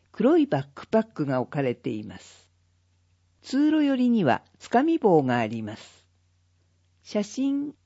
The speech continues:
終わり。二、鬼怒川橋梁。ライトライン専用橋でめっけ。長さ六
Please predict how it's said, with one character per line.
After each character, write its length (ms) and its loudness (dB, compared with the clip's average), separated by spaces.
終 280 0
わ 60 -6
り。 180 -16
二、 300 0
鬼 140 2
怒 40 2
川 280 6
橋 320 8
梁。 400 2
ラ 180 2
イ 100 0
ト 140 0
ラ 100 4
イ 140 2
ン 100 2
専 360 2
用 260 6
橋 100 4
で 200 -6
め 120 2
っ 80 -8
け。 300 0
長 220 4
さ 160 -2
六 160 -8